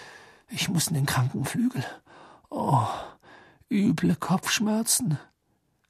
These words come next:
„Mein Lieber, Sie wurden ohne Zweifel durch die außerordentlich klarsichtigen Schwingungen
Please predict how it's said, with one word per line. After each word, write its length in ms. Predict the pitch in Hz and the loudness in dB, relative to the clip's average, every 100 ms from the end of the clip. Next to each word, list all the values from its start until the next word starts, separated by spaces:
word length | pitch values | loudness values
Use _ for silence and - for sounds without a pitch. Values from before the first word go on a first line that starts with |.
| - | 8
„Mein 320 | 117 123 123 | 10 12 12
Lieber, 720 | 117 123 110 98 90 92 90 90 | 12 12 12 10 10 10 10 8
Sie 280 | 90 98 | 8 8
wurden 320 | 190 - - 113 | 10 10 10 6
ohne 400 | 120 110 98 - | 4 4 6 6
Zweifel 600 | - 107 110 104 - 98 | 6 8 8 6 4 6
durch 220 | 101 - | 6 4
die 140 | - | 0
außerordentlich 1300 | 185 170 - 131 131 110 98 - 92 87 87 85 - | 2 4 4 4 6 6 6 6 4 4 2 2 2
klarsichtigen 1080 | - 107 101 95 87 92 - - 95 95 90 | 8 10 10 8 6 4 2 0 2 4 4
Schwingungen 640 | - 107 101 95 95 90 | 4 6 8 8 8 6